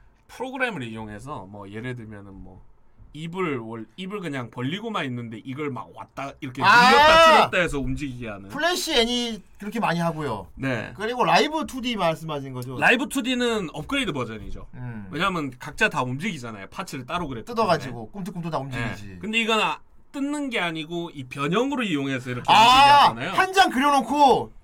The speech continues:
Speaker 2: 찌그러뜨려 갖고 움직이겠다는 거지.
Speaker 1: 그쵸. 뭐 가슴 부분은 이거를 변형으로 이렇게,
Speaker 2: 그렇지,
Speaker 1: 이렇게
Speaker 2: 매발톱
Speaker 1: 해갖고.
Speaker 2: 다. 아니, 플래시 애니를 보통 그렇게 해요.
Speaker 1: 예, 예.
Speaker 2: 어, 왜 그렇게 했을까?
Speaker 1: 근데 그거는 이제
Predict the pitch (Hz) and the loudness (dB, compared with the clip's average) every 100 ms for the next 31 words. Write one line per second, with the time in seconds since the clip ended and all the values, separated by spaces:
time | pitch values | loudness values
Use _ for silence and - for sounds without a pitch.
0 | - 311 359 359 311 269 233 214 214 220 | -14 0 2 2 2 2 2 0 4 2
1 | 214 170 156 131 131 110 160 165 135 135 | 2 -2 -2 -6 -8 -6 -4 -2 -2 -2
2 | 151 180 240 240 233 226 220 202 143 156 | -2 -2 -2 -2 0 0 2 0 -2 -6
3 | 165 170 156 139 117 143 143 175 170 135 | -2 0 0 -4 -8 -8 -4 -4 -4 -6
4 | 120 139 247 294 302 277 214 247 254 233 | -4 -2 4 4 6 6 6 8 6 4
5 | 214 185 113 123 - 180 190 - 339 330 | 4 2 2 -8 -4 0 0 4 4 4
6 | 269 233 240 214 214 196 - 170 123 104 | 4 4 2 0 -2 -4 -2 -4 -4 -6
7 | 85 - - - - - - _ - - | -12 -16 -14 -14 -16 -20 -20 _ -12 -12
8 | - 123 120 110 107 92 87 - 190 214 | -12 -6 -4 -4 -4 -6 -8 -8 -2 0
9 | 254 233 220 196 165 147 165 - - - | 2 0 2 0 -2 -2 -2 -2 -10 -12
10 | - - - - _ - - 185 185 180 | -12 -18 -20 -20 _ -20 -8 -8 -6 -4
11 | 226 202 165 160 | -2 -2 0 -2